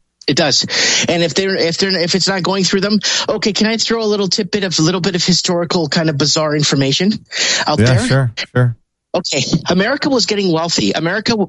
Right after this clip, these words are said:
Speaker 1: American people were gaining wealth and actually gaining prosperity.
Speaker 2: Right.
Speaker 1: Do you know, during the American Civil War, when Abraham Lincoln introduced the greenback,
Speaker 2: Right, yeah.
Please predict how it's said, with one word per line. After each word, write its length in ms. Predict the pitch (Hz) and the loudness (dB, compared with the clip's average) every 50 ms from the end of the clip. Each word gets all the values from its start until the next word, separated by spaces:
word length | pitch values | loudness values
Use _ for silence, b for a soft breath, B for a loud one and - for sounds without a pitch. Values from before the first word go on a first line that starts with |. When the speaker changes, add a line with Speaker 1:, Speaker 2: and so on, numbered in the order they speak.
| - - | -2 0
Speaker 1:
American 460 | 151 156 180 220 233 226 - 240 208 | 0 2 2 0 -2 -2 -2 -2 0
people 320 | - 214 185 - 196 185 | 0 0 0 2 0 0
were 140 | 160 156 151 | 0 0 -2
gaining 460 | 127 107 143 156 160 165 175 175 156 135 | 0 -2 0 0 2 2 2 2 2 2
wealth 260 | 135 143 151 151 165 | 0 0 -2 -2 -2
and 100 | 151 131 | -2 -2
actually 480 | - - 143 147 143 - - 160 165 151 | -2 -4 -4 -4 -2 -2 0 0 0 0
gaining 440 | 135 117 - 139 135 143 143 147 139 | 0 -2 -2 0 2 2 0 0 -2
prosperity. 760 | - - 151 135 131 - - 147 131 127 127 117 110 104 107 B B | -2 -2 -2 -2 -2 -2 0 0 0 2 2 2 2 2 0 B B
Speaker 2:
Right. 200 | 117 113 107 98 | 2 4 4 4
Speaker 1:
Do 60 | 95 - | 2 2
you 60 | 170 | 0
know, 200 | 180 190 180 160 - _ _ _ _ _ B B B B B B B B B B B _ - | -2 -2 -4 -8 -16 _ _ _ _ _ B B B B B B B B B B B _ 0
during 300 | - 160 156 151 151 139 | 2 4 4 4 4 4
the 100 | 139 143 | 2 2
American 420 | 131 120 113 113 113 - - 123 | 2 2 2 0 0 0 0 0
Civil 300 | - - - 117 104 107 101 | 2 2 2 2 2 2 2
War, 280 | 98 98 101 95 87 87 - - - - - B B B B B | 2 2 0 0 -2 -4 -2 0 0 0 0 B B B B B
when 260 | - 139 135 131 110 - - | 0 2 2 0 -2 -2 0
Abraham 520 | 135 156 185 175 214 214 185 196 190 180 | 0 0 0 0 -2 0 0 0 0 2
Lincoln 380 | 165 160 160 160 143 - 160 - | 0 0 0 0 -2 -2 -2 -2
introduced 960 | - 156 156 147 - - 160 123 135 135 143 139 - - - - - - - | 0 0 0 0 0 0 0 0 0 0 2 0 0 -2 -4 -4 -4 -6 -4
the 80 | - - | -2 -2
greenback, 640 | - - 139 139 135 127 110 95 95 - - - - - - - - | 0 2 2 4 4 4 2 2 0 -4 -6 -4 -4 -4 -2 0 0
Speaker 2:
Right, 300 | - 95 92 90 92 101 | 2 4 4 4 2 2
yeah. 260 | - 101 98 95 101 | 2 2 2 2 2